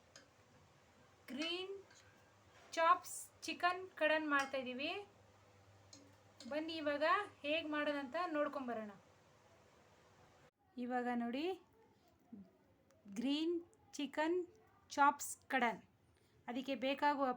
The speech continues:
ಪದಾರ್ಥಗಳು ಒಂದು ಕಪ್ಪು ಚಿಕನು, ಸ್ವಲ್ಪ ಕರಿಬೇವು, ಸ್ವಲ್ಪ ಕೊತ್ತಂಬರಿ, ಟೊಮಾಟೊ,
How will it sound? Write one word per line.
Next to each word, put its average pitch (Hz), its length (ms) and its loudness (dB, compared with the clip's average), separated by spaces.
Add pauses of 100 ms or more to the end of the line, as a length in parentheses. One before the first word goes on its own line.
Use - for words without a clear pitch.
ಪದಾರ್ಥಗಳು 240 600 -2 (960)
ಒಂದು 240 240 -6
ಕಪ್ಪು 254 220 -8 (120)
ಚಿಕನು, 294 440 0 (400)
ಸ್ವಲ್ಪ 214 200 -10 (140)
ಕರಿಬೇವು, 294 520 0 (640)
ಸ್ವಲ್ಪ 233 180 -10 (120)
ಕೊತ್ತಂಬರಿ, 302 520 -2 (960)
ಟೊಮಾಟೊ, 302 520 4